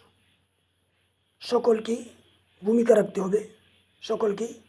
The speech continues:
সচেতন থাকতে হবে, সকলকেই জাগ্রত থাকতে হবে, যেন অপরাধীরা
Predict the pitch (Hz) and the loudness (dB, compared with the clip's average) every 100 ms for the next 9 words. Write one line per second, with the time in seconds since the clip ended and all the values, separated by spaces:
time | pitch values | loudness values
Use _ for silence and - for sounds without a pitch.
0 | _ _ _ _ _ _ _ _ _ _ | _ _ _ _ _ _ _ _ _ _
1 | _ _ _ _ - 240 240 220 208 202 | _ _ _ _ -6 -4 -2 0 0 -2
2 | 185 190 202 220 - - _ _ _ _ | -4 -2 0 -2 -6 -20 _ _ _ _
3 | _ _ _ _ _ _ - 202 208 190 | _ _ _ _ _ _ -6 -2 -2 -2
4 | 196 180 196 196 185 180 180 - - 87 | 0 2 2 2 0 -4 -6 -6 -10 -10
5 | - _ _ _ _ _ _ _ _ _ | -16 _ _ _ _ _ _ _ _ _
6 | _ _ _ 214 180 208 - - _ _ | _ _ _ -10 2 4 4 0 _ _
7 | _ _ _ - 196 202 208 202 180 | _ _ _ -8 -4 0 0 0 -2